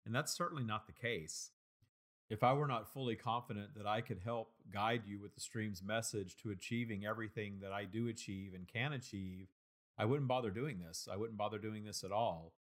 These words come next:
So that's my total intention here. And I know a lot of you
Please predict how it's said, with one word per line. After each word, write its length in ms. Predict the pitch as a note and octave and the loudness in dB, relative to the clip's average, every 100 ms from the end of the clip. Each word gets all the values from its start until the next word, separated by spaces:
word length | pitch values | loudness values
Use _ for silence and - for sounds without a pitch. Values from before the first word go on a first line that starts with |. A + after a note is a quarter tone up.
| _ _ | _ _
So 280 | - G#2+ G2 | -6 -2 0
that's 300 | F#2+ B2+ - A2 | 2 2 0 0
my 180 | A#2 | 0
total 380 | B2 A#2+ A2 G2+ | 2 0 -2 -2
intention 460 | G2 F#2 A2+ - F2+ | -6 -6 -8 -8 -10
here. 180 | F#2 F#2+ | -8 -2
And 80 | A#2 | 0
I 40 | |
know 160 | C#3+ C#3+ | 2 2
a 40 | |
lot 240 | A2+ A2 A2+ | 2 2 0
of 100 | G#2 | -4
you 320 | G2+ G2+ | -4 -6